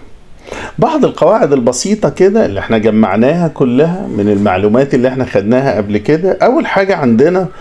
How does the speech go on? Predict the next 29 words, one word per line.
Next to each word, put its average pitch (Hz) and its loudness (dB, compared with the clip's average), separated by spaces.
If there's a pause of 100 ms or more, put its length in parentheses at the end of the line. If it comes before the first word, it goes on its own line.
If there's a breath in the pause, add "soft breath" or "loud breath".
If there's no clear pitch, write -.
(500 loud breath)
ودي 113 0
حاجة 135 -2
بسيطة 143 0
ولابد 120 0
تكون 127 2
معلومة 120 2
انت 117 0
عارفها، 107 2
في 185 0
حداشر 170 0
كلمة 170 2
في 143 -4
اللغة 139 2
الفرنسية 147 0 (360 loud breath)
دول 147 2
اللي 160 4
أنا 165 2
ممكن 175 2
أحذف 139 -2
منهم 135 4
الحرف 143 -4
الأخير 123 0
بتاعهم 101 -2
لو 104 2
جه 131 2
بعدهم 117 0
حرف 120 -4
متحرك. 87 -6 (840 loud breath)
طيب، 87 -2